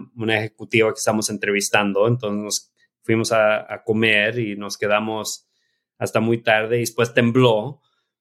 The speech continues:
y la alarma estaba tocando en el hotel, entonces nomás dormí dos o tres horas. Y ahora en la mañana me tuve que levantar a las tres y media porque llevé a mi hija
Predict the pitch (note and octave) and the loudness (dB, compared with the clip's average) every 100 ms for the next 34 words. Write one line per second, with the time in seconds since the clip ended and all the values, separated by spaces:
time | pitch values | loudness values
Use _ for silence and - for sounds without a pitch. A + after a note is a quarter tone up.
0 | _ _ - G#2+ G#2 G#2 G#2 G#2+ A2+ A#2+ | _ _ -6 -4 -4 -4 0 2 4 2
1 | A#2 A#2 A#2+ A#2 A#2 A#2 A2+ A#2 A2+ A2+ | 2 0 0 0 0 -2 -2 -2 -2 -2
2 | A2+ A2+ A2 G#2+ - G#2+ G#2 A#2+ A2+ A2 | -2 -4 -4 -6 0 0 0 -2 -4 -2
3 | A2+ A2 A2 G2+ - A2+ A2 A2 A2+ A2+ | -4 -2 -6 -6 -12 -8 -8 -4 -4 0
4 | A#2 A#2 A#2 A#2 A2+ A2 A#2 A2+ D3+ A#2+ | 0 2 2 0 -2 -8 -6 -4 -2 -4
5 | - - G#2 A#2+ C3 C3+ C3 A#2+ B2 B2 | -6 -8 2 4 4 4 2 2 2 0
6 | A2 A2+ A2+ A2+ B2 A2+ G#2+ A2+ G#2+ G#2 | -2 -6 -6 -10 -8 -8 -2 0 0 -6
7 | - A2 A2+ A2 A2 G2+ G#2 - G#2+ - | -6 -8 -4 -4 -2 -2 -4 -8 -14 -4
8 | G2+ G#2+ G#2+ A2 A2 A2 G#2+ G2+ | 0 0 0 -2 -6 -2 2 0